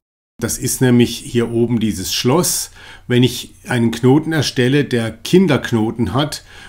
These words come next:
und diesen bewege, dann bewegt sich erstmal alles, was als Kind dieses Knotens definiert ist, mit.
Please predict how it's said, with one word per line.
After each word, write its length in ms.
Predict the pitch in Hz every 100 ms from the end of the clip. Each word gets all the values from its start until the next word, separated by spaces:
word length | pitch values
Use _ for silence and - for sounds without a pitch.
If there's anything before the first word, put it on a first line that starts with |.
| -
und 280 | - 131 -
diesen 340 | 131 170 160 160
bewege, 580 | 151 123 120 120 147
dann 280 | 143 - 120
bewegt 380 | 120 113 120 120
sich 200 | - -
erstmal 400 | 143 123 131 120
alles, 460 | - 110 131 - 117
was 360 | 120 - -
als 360 | - 113 104 -
Kind 440 | - 143 170 -
dieses 300 | 156 131 131
Knotens 560 | - 120 117 123 127 -
definiert 520 | 131 - 127 120 117
ist, 220 | 120 110
mit. 420 | 101 95 95 -